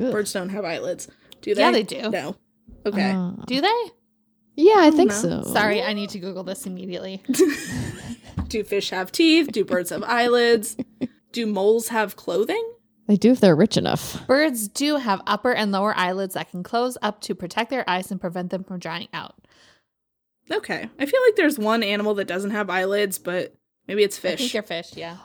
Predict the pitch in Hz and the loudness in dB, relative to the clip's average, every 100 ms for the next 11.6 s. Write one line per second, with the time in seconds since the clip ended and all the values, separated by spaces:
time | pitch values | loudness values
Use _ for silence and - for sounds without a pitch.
0 | - 359 381 392 320 - 339 - 330 320 | -8 -4 4 4 4 4 2 2 2 2
1 | - 233 233 254 370 392 381 381 370 294 | 2 8 8 8 6 4 4 2 4 2
2 | 320 349 277 285 285 226 208 214 - - | 4 4 4 4 4 4 4 2 2 0
3 | 220 - 202 165 185 180 160 160 202 180 | -2 0 0 0 -2 0 0 -2 -4 -2
4 | 175 185 175 196 180 170 - 156 180 226 | -2 -2 -2 -2 -4 -6 -6 -4 -2 -2
5 | 254 269 269 262 247 214 226 285 349 427 | -2 0 0 2 0 0 0 0 2 0
6 | 240 202 185 165 - - _ _ _ _ | -2 -4 -6 -8 -10 -14 _ _ _ _
7 | _ _ _ 202 233 226 220 196 - - | _ _ _ -4 2 4 6 6 2 0
8 | 208 190 - 185 - 311 392 403 403 427 | 2 2 2 2 4 6 6 6 2 4
9 | 480 508 523 - _ _ - 233 240 220 | 2 0 -4 -10 _ _ -2 2 6 6
10 | 220 294 370 403 370 196 202 - - _ | 6 4 0 0 -2 -2 -2 -6 -16 _
11 | _ - 220 180 165 - | _ -6 -2 -2 -2 -6